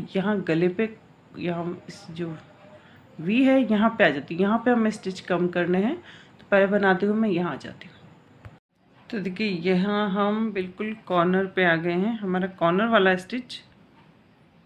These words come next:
ये है, ये देखिए ये वाला corner वाला stitch है। तो अब क्या करना है, ये one, two, three stitch को एक करना है। अब करना किस तरीके से है, देखिए ये हमारा front post आ रहा है,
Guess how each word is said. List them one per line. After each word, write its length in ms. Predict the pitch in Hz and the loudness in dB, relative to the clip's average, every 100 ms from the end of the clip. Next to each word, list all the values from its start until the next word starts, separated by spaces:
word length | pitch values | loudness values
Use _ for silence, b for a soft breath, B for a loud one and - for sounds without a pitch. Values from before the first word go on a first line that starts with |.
| _ _ _ - _ _ _ _ - | _ _ _ -20 _ _ _ _ -10
ये 120 | 160 | -8
है, 200 | 151 151 175 185 _ _ _ _ _ _ _ _ - - _ _ _ _ - - - _ _ _ - _ _ _ _ - | -8 -10 -16 -20 _ _ _ _ _ _ _ _ -20 -20 _ _ _ _ -20 -20 -20 _ _ _ -20 _ _ _ _ -14
ये 80 | 165 | -12
देखिए 340 | 147 - 170 - - | -10 -12 -16 -12 -4
ये 160 | 196 | -2
वाला 240 | 208 185 180 | 0 0 -2
corner 340 | 180 160 160 | 0 0 0
वाला 260 | 160 151 147 | 0 0 -2
stitch 340 | - 165 - | -8 -16 -14
है। 100 | 180 180 - B B B - | -14 -14 -18 B B B -12
तो 60 | |
अब 80 | 185 | -6
क्या 120 | - 214 | -2 0
करना 280 | 214 208 | 2 2
है, 140 | 220 214 | 2 0
ये 120 | 208 | -2
one, 520 | 180 170 175 185 233 254 - | -4 0 2 2 -2 -8 -8
two, 300 | 190 196 262 - - | -8 -6 -8 -12 -8
three 220 | 214 233 | -2 -2
stitch 280 | 226 185 180 | -2 -8 -8
को 200 | - 190 | -8 -6
एक 220 | - 175 - | -2 -4 -2
करना 220 | 151 147 | -4 -4
है। 60 | 135 | -6
अब 100 | - | -4
करना 320 | 190 190 208 | 0 2 2
किस 180 | 220 220 | 0 -4
तरीके 280 | 208 196 208 | -6 -4 -6
से 140 | 208 | -4
है, 120 | 226 294 B B B B | -6 -6 B B B B
देखिए 180 | 190 190 | -6 -4
ये 260 | 175 196 240 | -2 0 0
हमारा 260 | 233 220 | 2 0
front 360 | 220 208 202 202 | 0 0 0 0
post 240 | 208 214 | -2 -2
आ 100 | 220 | 0
रहा 120 | 202 | 0
है, 120 | 226 | -2